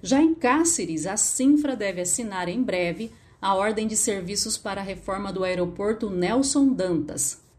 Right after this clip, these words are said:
As obras vão permitir que Cáceres passe a receber voos comerciais,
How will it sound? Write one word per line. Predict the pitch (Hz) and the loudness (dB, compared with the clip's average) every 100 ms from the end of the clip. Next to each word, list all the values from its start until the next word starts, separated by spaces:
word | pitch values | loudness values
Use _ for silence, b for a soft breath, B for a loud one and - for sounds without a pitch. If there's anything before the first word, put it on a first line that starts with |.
| _ | _
As | 180 165 180 | -6 -4 -2
obras | 196 208 175 170 165 | 0 0 0 -2 -2
vão | 190 | -6
permitir | 196 202 175 160 - 214 180 | -6 -4 -2 -2 -4 -6 -8
que | 220 | -12
Cáceres | - 220 214 202 190 160 160 - _ | -6 -2 0 0 -2 -4 -4 -6 _
passe | 208 214 | 0 0
a | 226 | 0
receber | 208 - 180 190 | 0 0 -2 -4
voos | 160 175 165 - | -2 -2 0 0
comerciais, | 170 165 160 185 170 220 - | 0 0 0 0 0 0 -4